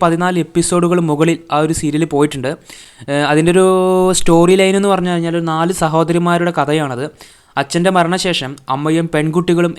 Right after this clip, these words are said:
എങ്ങനെ ജീവിതം മുന്നോട്ട് കൊണ്ടുപോകുന്നു എന്നതാണ് ആ ഒരു കഥയുടെ തുടക്കം. മറ്റൊരു സന്തോഷ വാർത്ത എന്തെന്ന് വെച്ചാൽ നമ്മുടെ ഗോമതി പ്രിയ ഇതിലൂടെ ഏഷ്യാനെറ്റിലേക്ക് വീണ്ടും മടങ്ങി വരികയാണ്. നമ്മുടെ ചെമ്പനീർ പൂ സീരിയൽ പ്രേക്ഷകർ തുടക്കത്തിൽ നിരാശയാക്കിക്കൊണ്ട് പോയ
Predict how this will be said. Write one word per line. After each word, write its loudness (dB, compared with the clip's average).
എങ്ങനെ -2
ജീവിതം 0
മുന്നോട്ട് -2
കൊണ്ടുപോകുന്നു -2
എന്നതാണ് -2
ആ -2
ഒരു -4
കഥയുടെ -2
തുടക്കം. -2
മറ്റൊരു 2
സന്തോഷ 2
വാർത്ത 2
എന്തെന്ന് -2
വെച്ചാൽ -6
നമ്മുടെ -2
ഗോമതി 4
പ്രിയ 0
ഇതിലൂടെ 0
ഏഷ്യാനെറ്റിലേക്ക് -2
വീണ്ടും 0
മടങ്ങി 0
വരികയാണ്. 0
നമ്മുടെ 2
ചെമ്പനീർ 2
പൂ 0
സീരിയൽ 0
പ്രേക്ഷകർ -2
തുടക്കത്തിൽ -2
നിരാശയാക്കിക്കൊണ്ട് -2
പോയ 0